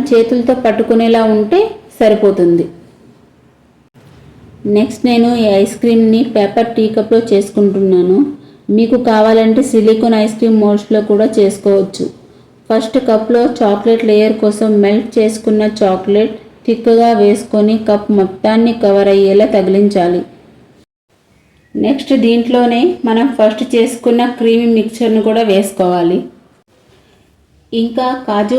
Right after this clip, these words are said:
బదాం చిన్న పీసెస్‌గా కట్ చేసి పెట్టుకున్నాం కదా, వాటిని కూడా వేసి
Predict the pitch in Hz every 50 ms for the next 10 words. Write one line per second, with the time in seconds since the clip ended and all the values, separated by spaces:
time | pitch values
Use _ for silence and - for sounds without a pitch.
0 | 240 233 233 202 220 233 233 285 302 - - - - _ _ _ _ - - 233
1 | 240 247 240 240 220 220 220 - 233 226 - - 233 233 - 214 202 208 - 262
2 | 269 - - 220 202 208 - - 214 208 208 208 208 202 208 190 190 196 208 277
3 | 240 175 175 185 180 185 185 - - 226 233 226 226 233 220 214 214 226 330 339
4 | - - - - _ _ _ _ _ - 190 202 214 214 214 214 - - 254